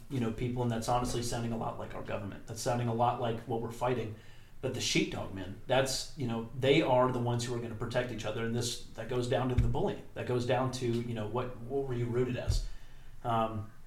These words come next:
so I, I, I don't know, man. I, I think that time for retaliation, having the sheepdog mentality,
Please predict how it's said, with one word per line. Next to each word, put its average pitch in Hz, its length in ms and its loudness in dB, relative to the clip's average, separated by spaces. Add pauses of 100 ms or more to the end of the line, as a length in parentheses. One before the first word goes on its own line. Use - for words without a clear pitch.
so 147 140 4
I, 160 80 8
I, 180 300 2
I - 20 4
don't 214 100 2
know, 214 100 4
man. 120 300 0
I, 135 120 4
I 131 160 4
think 156 280 0
that 139 160 0
time 147 220 2
for 151 80 -2
retaliation, 135 640 2
having 131 300 2
the 120 60 -2
sheepdog 139 460 2
mentality, 123 600 2